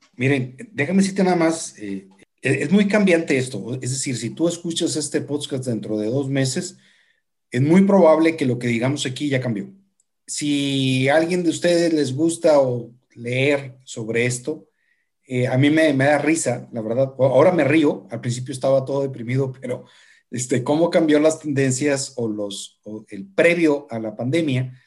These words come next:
o sea, cómo se hablaba de recursos humanos previo a la pandemia,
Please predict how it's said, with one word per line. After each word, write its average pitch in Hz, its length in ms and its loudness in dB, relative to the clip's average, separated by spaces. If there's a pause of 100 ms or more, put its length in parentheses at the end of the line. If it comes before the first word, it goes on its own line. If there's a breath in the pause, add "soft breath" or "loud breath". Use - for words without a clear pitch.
(120)
o - 20 -20
sea, 110 140 -10
cómo 160 220 -2
se 160 100 0
hablaba 151 400 4
de 143 120 0
recursos 131 460 -4
humanos 147 380 -4
previo 147 380 0
a - 20 4
la 143 140 0
pandemia, 151 520 -4